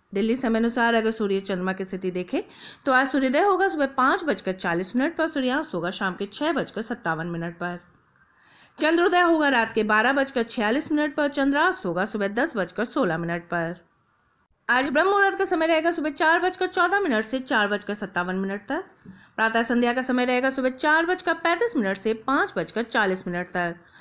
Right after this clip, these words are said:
गोधूली मुहूर्त का समय रहेगा शाम के छः बजकर चौवालीस मिनट से सात बजकर आठ मिनट तक। साय संध्या का समय रहेगा शाम के छः बजकर सत्तावन मिनट से आठ बजकर एक मिनट तक।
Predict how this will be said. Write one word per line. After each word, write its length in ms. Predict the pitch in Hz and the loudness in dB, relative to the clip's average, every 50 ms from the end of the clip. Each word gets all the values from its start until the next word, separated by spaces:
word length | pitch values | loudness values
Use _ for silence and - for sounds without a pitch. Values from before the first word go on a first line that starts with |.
| - - - - - | -20 -20 -18 -8 -2
गोधूली 320 | 247 269 277 302 311 320 330 | 0 2 2 4 4 4 4
मुहूर्त 340 | 330 302 294 294 294 285 285 | 4 4 4 4 2 2 2
का 80 | 277 269 | 0 0
समय 240 | - 233 226 226 | 2 2 4 4
रहेगा 280 | 233 240 233 233 240 269 | 4 4 2 2 2 0
शाम 240 | 269 - 247 208 208 | 0 0 0 0 0
के 100 | 220 240 | -2 -2
छः 220 | 240 - 302 294 | 0 0 0 0
बजकर 300 | 294 302 294 294 - 302 | 2 0 -2 -2 -2 -2
चौवालीस 420 | 277 311 294 277 294 330 381 - 311 | 0 0 2 2 2 0 0 0 0
मिनट 220 | 247 208 202 202 | 0 0 0 -2
से 140 | - 240 247 | -2 -2 -2
सात 400 | 240 - - 294 302 359 381 381 | -2 -2 0 0 0 0 0 -2
बजकर 260 | 240 180 165 - - | -4 -4 -4 -4 -4
आठ 320 | 165 - 156 180 185 185 - | -4 -2 -2 -2 -2 -4 -4
मिनट 260 | 185 185 190 196 190 | -4 -4 -4 -4 -4
तक। 180 | - 262 339 440 - - - - - _ _ - - - - - - | -4 -4 -4 -4 -8 -14 -20 -20 -20 _ _ -20 -20 -20 -20 -14 -8
साय 300 | - - 262 254 262 285 | -2 0 2 2 2 2
संध्या 320 | 294 294 269 269 269 269 254 | 0 0 2 2 2 2 2
का 100 | 262 269 | 0 0
समय 240 | 262 254 240 254 262 | 0 0 2 2 2
रहेगा 220 | 262 247 247 254 262 | 2 2 2 2 0
शाम 240 | 262 269 233 233 | 2 2 0 0
के 100 | 233 254 | 0 -2
छः 200 | 254 - 311 311 320 | -2 -2 0 0 0
बजकर 260 | 320 320 320 - 339 | 0 -2 -2 -4 -4
सत्तावन 500 | 311 - 302 277 - 302 311 349 453 440 | -2 -4 -4 -2 0 2 2 2 2 2
मिनट 240 | 339 214 196 190 190 | 2 0 0 -2 -2
से 160 | 190 - 247 247 | -2 -2 -2 -2
आठ 320 | - 190 208 226 285 285 | 0 -2 0 0 0 0
बजकर 280 | 262 190 175 - - 214 | -2 -4 -4 -4 -6 -6
एक 280 | - - - 185 180 - | -6 -4 -6 -6 -6 -6
मिनट 220 | 165 170 175 175 175 | -8 -8 -8 -8 -8
तक। 280 | - 165 165 175 175 | -8 -8 -8 -8 -10